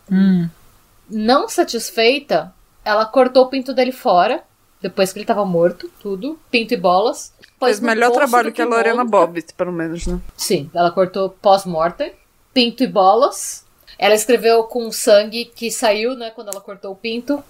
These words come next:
Speaker 2: "A-, apenas Sada e Kitizo estiveram aqui, pra não ter dúvida que foi ela que cortou o pinto dele."
Speaker 1: Hum.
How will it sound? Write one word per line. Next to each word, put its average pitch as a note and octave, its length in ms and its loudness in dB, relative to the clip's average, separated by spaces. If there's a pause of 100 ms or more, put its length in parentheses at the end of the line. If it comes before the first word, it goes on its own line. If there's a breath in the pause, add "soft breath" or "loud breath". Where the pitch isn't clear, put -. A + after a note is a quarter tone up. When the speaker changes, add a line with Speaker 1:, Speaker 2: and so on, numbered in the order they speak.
(720 soft breath)
Speaker 2:
"A-, - 220 -10
apenas B3+ 560 -2
Sada B3+ 680 -2
e B3 200 -4
Kitizo B3 640 -2
estiveram A#3+ 580 0
aqui, A#3+ 420 -4 (420)
pra G#3 280 0
não A#3 220 0
ter B3+ 160 2
dúvida B3 380 2
que B3 120 -10
foi A3+ 200 0
ela A3 200 4
que A3+ 120 -6
cortou A3 340 -2
o A3 40 -6
pinto A3+ 300 -6
dele." F#3+ 420 -2
Speaker 1:
Hum. A3 460 2